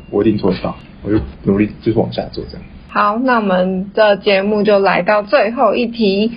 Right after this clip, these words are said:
Speaker 2: 如果时光倒流，你最希望在大学时期做的一件事或是学的概念？
Speaker 1: 时光倒流，呃，说真的，我其实也，我其实做的任何事情我都不后悔。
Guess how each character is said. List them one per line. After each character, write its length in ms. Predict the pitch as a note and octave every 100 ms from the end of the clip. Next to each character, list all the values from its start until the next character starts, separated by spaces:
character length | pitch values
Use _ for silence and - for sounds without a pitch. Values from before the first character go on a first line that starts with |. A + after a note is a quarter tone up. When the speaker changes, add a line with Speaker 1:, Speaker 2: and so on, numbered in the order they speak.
| - -
Speaker 2:
如 200 | B3 D4
果 280 | E4 D#4+ G3+
时 280 | G3+ D4+ A3
光 240 | A3 A#3
倒 180 | C4 G3+
流， 220 | F#3 F3+
你 120 | F#3
最 160 | F#3 A3+
希 140 | A#3
望 160 | G#3 G3
在 160 | G3+
大 180 | G3 G#3
学 200 | G#3 F#3
时 180 | F3 F3
期 220 | F3 F3+
做 160 | F3+ F#3+
的 120 | F#3
一 160 | - G3+
件 220 | B3 G#3
事 240 | G3+ G3
或 100 | G3+
是 140 | G3 G3
学 240 | - F3+
的 140 | F#3
概 180 | F#3 G3 -
念？ 160 | - - - - - - - - -
Speaker 1:
时 320 | - C3+ E3+
光 320 | G3+ G3+ G#3
倒 260 | A3+ E3+ A#2
流， 760 | A2+ G2+ G2 G2+ G#2 G2+ F#2+ - - - - - -
呃， 720 | C3 C3 C3 C3 C3 C3 C#3 - - -
说 140 | A3
真 180 | G#3+ A3+
的， 200 | G3+ D#3
我 140 | B2 B2+
其 180 | C#3+ D3+
实 180 | D#3+
也， 300 | D3+ C3 G#2 F#2+ - -
我 120 | - C3
其 140 | E3+
实 80 | F3
做 180 | F3+ F#3
的 120 | C#3
任 100 | D3
何 140 | B2+
事 100 | A#2
情 180 | A#2+ G#2
我 80 | G2
都 120 | A#2+
不 120 | A#2+
后 300 | G2+ A#2+ G2
悔。 120 | -